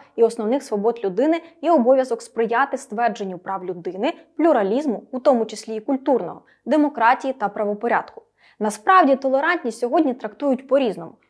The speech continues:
Одні вважають, що це виховане, терпиме ставлення до людей, що мають певні відмінності. Інші розуміють толерантність як частину світогляду певної людини, яка сприймає різноманітність цього світу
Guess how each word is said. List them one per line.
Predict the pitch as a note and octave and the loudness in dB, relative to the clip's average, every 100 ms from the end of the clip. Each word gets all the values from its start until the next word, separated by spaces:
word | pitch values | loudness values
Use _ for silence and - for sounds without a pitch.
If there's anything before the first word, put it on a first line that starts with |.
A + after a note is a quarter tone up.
| _ | _
Одні | A3+ B3 G4+ | -4 2 2
вважають, | B3 A3+ A3 G#3+ - | 2 2 0 -2 -6
що | _ B3 | _ -6
це | D#4+ C#4+ | 0 2
виховане, | G#3 C#4 A#3 G#3 F#3+ | 2 0 -2 -4 -6
терпиме | G3 F3+ C#4 B3+ | -8 -4 0 0
ставлення | - A#3 A#3+ A3+ G#3 | -2 -2 -2 -2 -4
до | G3 | -4
людей, | G3+ A3 E4 E4+ - _ | -6 0 0 0 -4 _
що | - E4+ | -2 0
мають | E4+ E4+ - | 2 -2 -2
певні | A3+ A#3 A#3+ A3+ | 0 0 0 -2
відмінності. | G#3+ A3+ A3+ G3 - - - _ _ | -2 -2 -4 -8 -10 -16 -18 _ _
Інші | - A3 C4 C4 | -2 0 2 0
розуміють | A3 A#3 D#4+ E4+ D#4+ | -2 0 0 0 -2
толерантність | C4+ D4+ E4 C4+ C4 | -2 0 -2 -4 -4
як | C4+ | -6
частину | - C4 D#4+ D4+ | -6 -4 0 0
світогляду | C#4 C4+ D4+ C#4 C4 | -2 -2 0 2 -2
певної | C4+ C4+ C4+ C#4 | 0 -2 0 -2
людини, | C4+ B3 D#4 D#4 G3+ - - | -2 0 2 2 0 -6 -8
яка | A3 C4 | 0 2
сприймає | C4+ - A#3+ C#4 D4+ B3+ | 2 -2 -2 0 2 0
різноманітність | A3+ B3 C4+ D4+ A3+ G#3 | 0 -4 -2 -4 -4 -6
цього | A#3 B3 | -4 -6
світу | C#4 F4+ F4 | -6 -6 -6